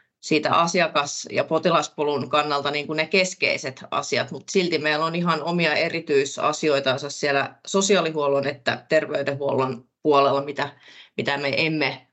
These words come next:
voi integroida, mut kaikki tämmöiset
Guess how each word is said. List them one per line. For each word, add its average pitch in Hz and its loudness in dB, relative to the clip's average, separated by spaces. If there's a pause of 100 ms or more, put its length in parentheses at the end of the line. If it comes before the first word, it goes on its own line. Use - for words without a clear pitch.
(100)
voi 131 0
integroida, 151 -2
mut 156 -6
kaikki 208 -2
tämmöiset 185 -2